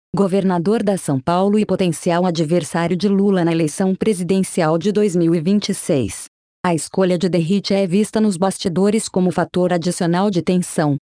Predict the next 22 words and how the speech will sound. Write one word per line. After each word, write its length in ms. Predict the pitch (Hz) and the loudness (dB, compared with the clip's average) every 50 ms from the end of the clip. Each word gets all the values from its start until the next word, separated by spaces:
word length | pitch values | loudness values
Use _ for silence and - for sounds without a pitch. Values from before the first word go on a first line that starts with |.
| _ - | _ -6
já 240 | 180 170 208 190 190 | -2 0 0 0 0
que 100 | 185 - | -2 -4
suas 320 | 185 - 185 180 170 151 143 | -2 0 0 0 0 0 0
versões 500 | 147 165 143 - - - 180 180 170 160 | -2 -2 -2 -2 -2 -2 0 0 0 0
do 120 | 156 165 | -2 -2
texto 400 | 165 - 190 196 196 - - 190 | 0 0 0 0 0 -2 -4 -6
se 160 | - - 190 | -6 -4 -4
distanciaram 720 | 160 185 185 - - 185 180 - - 185 165 170 170 175 175 | -4 -4 -4 -2 -2 -4 -4 -2 -2 -2 0 0 2 0 0
do 100 | 165 165 | 0 0
desenho 480 | 175 175 180 151 170 196 196 208 208 196 | 0 0 0 0 0 0 2 2 2 2
original 480 | 190 185 185 175 190 208 208 202 208 | 2 2 0 0 2 2 2 2 2
elaborado 560 | 214 208 196 180 170 170 160 160 180 190 185 | 2 2 0 0 0 0 0 0 0 0 -2
pelo 220 | 208 - 202 196 196 | -2 0 0 0 2
governo. 540 | 175 208 196 160 147 151 139 120 127 123 117 - _ _ _ _ _ - | 0 0 0 0 0 0 0 0 -2 -4 -4 -6 _ _ _ _ _ -4
A 140 | - 180 175 | -2 -2 -2
votação 560 | 151 185 175 - 160 147 - - 214 208 214 | 0 -2 -2 -2 -2 -4 -2 -2 -2 0 0
deveria 420 | 196 190 170 180 165 170 190 202 | 0 0 0 0 0 0 0 0
ter 220 | - - 226 233 208 | 0 0 0 0 0
ocorrido 460 | 196 - 165 151 151 196 196 175 175 | 0 0 -2 -2 0 0 0 0 0
na 120 | 175 165 | 0 0
semana 400 | 147 - 208 185 180 190 202 202 | -2 -2 -2 0 0 0 0 0
passada, 600 | 202 214 208 - - - 185 151 139 135 127 107 | 0 -2 -4 -4 -4 -4 -2 -2 -2 -2 -4 -6